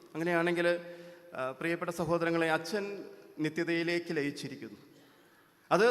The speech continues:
ദൈവത്തോടൊപ്പമുള്ള ജീവിതത്തിലേക്കാണ്. നമ്മളെല്ലാവരും ആ ജീവിതത്തിലേക്ക് പ്രവേശിക്കേണ്ടവരാണ്. ആ ഒരു പ്രത്യാശയോടു കൂടെ തന്നെ ജോൺസൺ അച്ഛനെ നമുക്ക് യാത്രയാക്കാം. മാനുഷികമായ ബലഹീനതകൾ ഒരുപക്ഷെ നമ്മുടെയൊക്കെ ജീവിതത്തിൽ കടന്നു വരാം.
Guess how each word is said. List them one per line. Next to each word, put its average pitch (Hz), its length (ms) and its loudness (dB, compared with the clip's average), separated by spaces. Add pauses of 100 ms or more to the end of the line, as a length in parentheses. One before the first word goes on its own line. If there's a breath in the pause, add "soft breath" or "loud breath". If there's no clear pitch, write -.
ദൈവത്തോടൊപ്പമുള്ള 208 720 4 (100)
ജീവിതത്തിലേക്കാണ്. 170 800 -2 (680)
നമ്മളെല്ലാവരും 247 720 4
ആ 240 120 6
ജീവിതത്തിലേക്ക് 226 580 4
പ്രവേശിക്കേണ്ടവരാണ്. 202 920 2 (420 loud breath)
ആ - 20 6 (100)
ഒരു 196 140 2
പ്രത്യാശയോടു 190 680 2
കൂടെ 175 180 2
തന്നെ 170 180 4
ജോൺസൺ 165 280 2
അച്ഛനെ 160 160 0
നമുക്ക് 151 300 0
യാത്രയാക്കാം. 127 560 -2 (680 loud breath)
മാനുഷികമായ 170 720 6 (1300)
ബലഹീനതകൾ 208 720 6 (140)
ഒരുപക്ഷെ 165 400 0 (200)
നമ്മുടെയൊക്കെ 156 460 -2
ജീവിതത്തിൽ 151 400 -6
കടന്നു 117 260 -6
വരാം. 98 160 -16